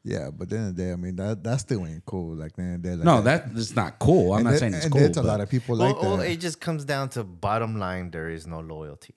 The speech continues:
Speaker 1: Yeah, because regardless, it's like, that's your boy, and you're doing that damage. Don't you think that his female's gonna tell you? I mean,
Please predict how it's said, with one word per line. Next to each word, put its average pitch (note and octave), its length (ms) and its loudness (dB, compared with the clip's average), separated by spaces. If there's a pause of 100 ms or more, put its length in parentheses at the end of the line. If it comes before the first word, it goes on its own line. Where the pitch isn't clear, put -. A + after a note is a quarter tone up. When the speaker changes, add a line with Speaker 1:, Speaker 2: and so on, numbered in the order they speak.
(120)
Speaker 1:
Yeah, F#2 400 -4 (160)
because G#2+ 380 0
regardless, G#2 680 -2
it's F#2 200 -8
like, F#2 320 -6
that's A2+ 260 -4
your C3+ 120 -4
boy, G2+ 420 -4 (440)
and G#2 120 -4
you're G#2+ 100 -2
doing B2+ 260 -2
that F#2 180 0
damage. G2+ 520 -4 (140)
Don't F#2+ 300 -6
you C#3 80 -4 (140)
think B2 260 -4 (100)
that F2 480 -4 (580)
his G#2 220 -2
female's G2+ 400 -4
gonna F2+ 240 -8
tell F#2 200 -4
you? A#2+ 260 -6 (380)
I A2+ 40 0
mean, G#2 300 0